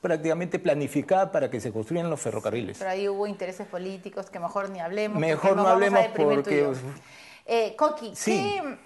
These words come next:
Speaker 2: cuál es la experiencia más divertida o, o lúdica que hasta ahora no olvidas que hayas pasado en un tren?
Speaker 1: Bueno,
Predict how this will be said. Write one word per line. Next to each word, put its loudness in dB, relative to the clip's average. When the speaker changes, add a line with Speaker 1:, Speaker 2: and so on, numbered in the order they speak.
Speaker 2:
cuál 0
es 2
la 0
experiencia -2
más -2
divertida 0
o, 0
o 0
lúdica 0
que -2
hasta -4
ahora 4
no 0
olvidas 0
que -4
hayas 0
pasado -4
en -6
un -2
tren? -8
Speaker 1:
Bueno, 0